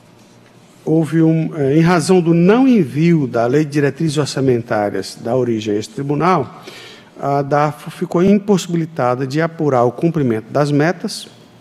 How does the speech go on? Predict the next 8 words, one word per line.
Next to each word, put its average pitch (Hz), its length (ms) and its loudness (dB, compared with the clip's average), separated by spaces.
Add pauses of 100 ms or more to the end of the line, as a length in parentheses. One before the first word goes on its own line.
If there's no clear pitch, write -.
fixadas 110 640 -8
na 113 120 -6
L 117 120 -6
D 160 160 -2
O, 165 160 -2 (840)
é, 139 920 2 (1800)
e 202 100 2
também 185 760 2